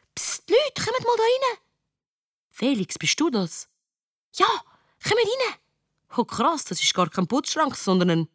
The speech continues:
«Oh mein Gott! Ein Requisitenraum!» «Hä?» «Das haben wir auch im Theater. Ein Raum, wo alle Kostüme, Möbel und eben Requisiten drin sind. Das heisst auch Fundus.» Der Raum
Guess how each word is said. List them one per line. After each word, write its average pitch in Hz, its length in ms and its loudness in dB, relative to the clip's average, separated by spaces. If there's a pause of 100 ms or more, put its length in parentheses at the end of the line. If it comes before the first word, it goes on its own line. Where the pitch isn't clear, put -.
(140)
«Oh 605 180 4
mein 679 240 6
Gott! 880 400 8 (320)
Ein 554 220 2
Requisitenraum!» 659 1080 -2 (580)
«Hä?» 226 260 4 (420)
«Das 381 140 0
haben 466 120 6
wir 466 80 6
auch 539 180 6
im - 40 -16
Theater. 427 580 4 (220)
Ein 320 160 4
Raum, 349 260 0
wo - 120 -8
alle 415 260 -4
Kostüme, 370 640 2
Möbel 415 260 -2 (280)
und 330 340 4
eben 370 240 4
Requisiten 381 480 0
drin 392 240 2
sind. 370 380 -2 (360)
Das 269 160 2
heisst 285 360 2
auch 277 100 2
Fundus.» 466 800 0 (720)
Der 165 120 2
Raum 254 200 2